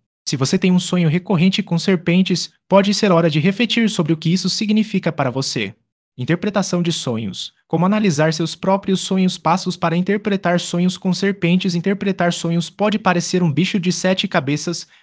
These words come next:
mas com algumas dicas simples, você pode começar a desvendar o que sua mente está tentando te dizer.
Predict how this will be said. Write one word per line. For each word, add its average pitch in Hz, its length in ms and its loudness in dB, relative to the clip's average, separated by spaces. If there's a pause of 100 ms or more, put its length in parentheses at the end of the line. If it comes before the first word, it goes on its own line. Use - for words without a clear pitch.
(120)
mas 220 260 2
com 202 220 -2
algumas 165 340 0
dicas 165 320 -2
simples, - 580 -6 (260)
você 147 240 0
pode 208 280 0
começar 190 460 0
a 175 60 0
desvendar 175 600 2
o 175 40 -2
que 156 140 -2
sua - 180 0
mente 156 280 0
está 165 200 -2
tentando 156 500 -2
te 156 140 -2
dizer. 127 520 -2